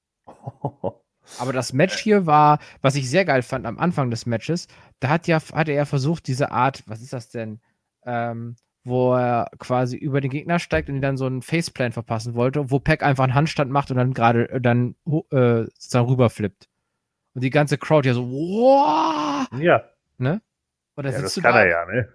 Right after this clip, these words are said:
Speaker 2: Genau, dann sitzt du da vorm Fer-, äh, dann guckst, guckst dir das an und denkst
Speaker 1: Ja.
Speaker 2: so, "Was ist da passiert? Ich muss noch mal, das muss ich mir noch mal angucken. Was war das denn jetzt gerade so", ne?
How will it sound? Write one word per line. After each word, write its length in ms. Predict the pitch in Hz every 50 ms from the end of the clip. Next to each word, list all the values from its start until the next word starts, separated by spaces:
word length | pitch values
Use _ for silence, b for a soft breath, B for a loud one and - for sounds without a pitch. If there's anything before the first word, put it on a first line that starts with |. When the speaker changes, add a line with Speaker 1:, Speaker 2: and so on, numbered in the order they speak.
| _ _ _ _ _
Speaker 2:
Genau, 140 | - 185 190
dann 80 | 160
sitzt 200 | 143 143 139 -
du 40 | 185
da 60 | 160
vorm 180 | - 156 147 131
Fer-, 240 | - 139 135 135 -
äh, 60 | -
dann 100 | 143 135
guckst, 260 | - - - - - -
guckst 240 | 220 214 - -
dir 60 | - 143
das 80 | 123
an 120 | - 127 143
und 60 | 139
denkst 180 | 151 156 147
Speaker 1:
Ja. 40 | -
Speaker 2:
so, 200 | - 151 147 143 - _ _ _ _ _ _ _ _ _
"Was 160 | - 123 127
ist 120 | 143 139 -
da 80 | 160
passiert? 280 | 139 165 160 147 170 127
Ich 80 | 127 117
muss 140 | 120 117
noch 100 | 135 143
mal, 300 | 143 156 170 170 170 165 b b b
das 100 | b 113
muss 180 | 127 147 147 160
ich 60 | 185
mir 60 | 254
noch 100 | 233 190
mal 140 | 180 143 127
angucken. 260 | 131 - 139 135 123
Was 160 | 120 120 -
war 60 | 143 143
das 160 | 175 196 -
denn 100 | 180 131
jetzt 180 | 110 107 - -
gerade 280 | 117 113 107 104 107
so", 140 | 101 104 107
ne? 200 | 107 123 165 202